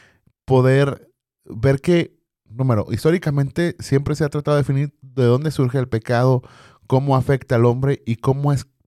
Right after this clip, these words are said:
por qué se dice que todos los hombres hemos pecado. Porque la, la idea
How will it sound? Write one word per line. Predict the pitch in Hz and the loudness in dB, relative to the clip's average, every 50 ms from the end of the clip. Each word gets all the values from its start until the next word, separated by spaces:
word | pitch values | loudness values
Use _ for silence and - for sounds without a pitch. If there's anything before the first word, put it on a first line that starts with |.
| _ _ _ | _ _ _
por | - - 127 | -4 -4 -2
qué | - 139 131 | -2 -2 -2
se | 139 135 | -2 -2
dice | 123 139 131 | -2 -2 -4
que | - 139 131 120 _ _ - _ _ _ _ - | -2 -2 -4 -4 _ _ -20 _ _ _ _ 0
todos | - 143 151 175 | 2 4 4 6
los | 165 151 - - | 4 2 2 2
hombres | 151 143 135 120 117 113 - - | 0 0 2 2 0 0 -2 -4
hemos | 101 117 123 120 - | -6 -4 -4 -4 -6
pecado. | - - 113 - 147 143 120 | -6 -8 -4 0 2 2 2
Porque | - 123 - 143 127 | 2 0 0 2 2
la, | 127 123 - | 2 2 2
la | - 131 127 123 123 | 2 4 4 6 6
idea | 123 120 117 135 147 156 170 180 170 | 6 6 6 6 6 4 4 2 0